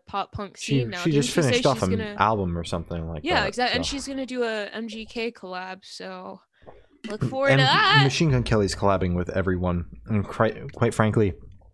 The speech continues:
Speaker 2: smart thing to do. Um,
Speaker 1: But this one is actually the smartest one because Avril is, like,
Speaker 2: pop punk
Speaker 1: the
Speaker 2: queen.
Speaker 1: face of pop punk, in my
Speaker 2: Pop punk
Speaker 1: opinion.
Speaker 2: queen, yeah.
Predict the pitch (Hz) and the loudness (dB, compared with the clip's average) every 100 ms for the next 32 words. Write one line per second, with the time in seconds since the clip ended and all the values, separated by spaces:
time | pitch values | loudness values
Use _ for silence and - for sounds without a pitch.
0 | - - - - 95 - 90 87 87 87 | -20 -10 -8 -2 0 0 -2 0 2 2
1 | 87 - - - - - - 285 220 247 | 0 -8 -16 -14 -14 -6 0 2 2 -4
2 | 349 415 370 311 262 269 277 254 220 240 | -4 -4 -4 -2 -2 -2 -4 -4 -4 -4
3 | 240 247 247 247 294 226 214 - 220 277 | -2 -2 -4 -4 -4 -4 -6 -4 0 0
4 | 359 320 247 214 214 196 - - _ _ | 0 -4 -4 -4 -4 -6 -8 -20 _ _
5 | _ 113 - 127 214 139 113 269 254 98 | _ 0 2 2 2 2 4 2 2 -2
6 | - - - - 214 202 190 185 _ - | -8 -12 -14 -4 0 0 -2 -10 _ -4
7 | 190 - 240 233 - - - _ - 214 | -4 -4 -6 -4 -6 -16 -20 _ -12 -6
8 | 202 127 120 127 117 127 123 90 85 95 | 2 2 4 0 0 0 2 2 2 2